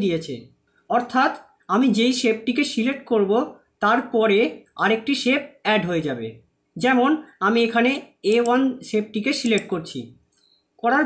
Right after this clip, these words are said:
পর আমি এখানে গিয়ে অ্যাড শেপ আফটারে ক্লিক করছি। তো বন্ধুরা দেখতে পাচ্ছেন যে এখানে এই এ ওয়ান শেপটির পরে আরেকটি শেপ অ্যাড হয়ে গেছে। এবার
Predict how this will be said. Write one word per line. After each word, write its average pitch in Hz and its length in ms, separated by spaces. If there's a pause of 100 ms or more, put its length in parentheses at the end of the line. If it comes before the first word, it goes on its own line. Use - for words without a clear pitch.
পর 240 140 (380)
আমি 214 160
এখানে 240 180 (120)
গিয়ে 220 200 (420)
অ্যাড 190 240
শেপ 285 160 (180)
আফটারে 220 340
ক্লিক 160 260
করছি। 143 280 (1300)
তো 247 120
বন্ধুরা 277 340
দেখতে 262 240
পাচ্ছেন 285 320
যে - 100
এখানে 294 180 (220)
এই 254 80 (260)
এ - 20 (100)
ওয়ান 277 140 (100)
শেপটির 262 400 (100)
পরে 214 220 (440)
আরেকটি 233 320 (120)
শেপ 262 180 (240)
অ্যাড 185 240
হয়ে 151 200
গেছে। 120 220 (1400)
এবার 233 180